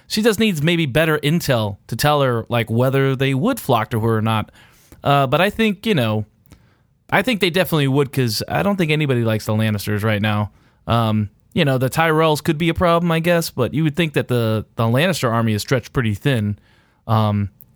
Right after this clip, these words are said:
and, you know, the North would probably rally to Dany just for revenge alone. Um, I don't know.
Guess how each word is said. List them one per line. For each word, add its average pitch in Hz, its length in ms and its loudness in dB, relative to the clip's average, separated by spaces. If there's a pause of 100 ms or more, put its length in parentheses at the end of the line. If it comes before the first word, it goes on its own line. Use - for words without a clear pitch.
(120)
and, 123 180 2
you 135 80 2
know, 117 120 2
the 110 120 0
North 139 360 0
would 120 140 0
probably 113 360 0
rally 113 320 0
to 107 120 -2
Dany 110 320 0
just 110 320 -4 (120)
for 113 140 -2
revenge 107 560 0 (140)
alone. 113 540 0 (500)
Um, 123 440 0 (120)
I 208 120 0
don't 311 140 0
know. 131 260 0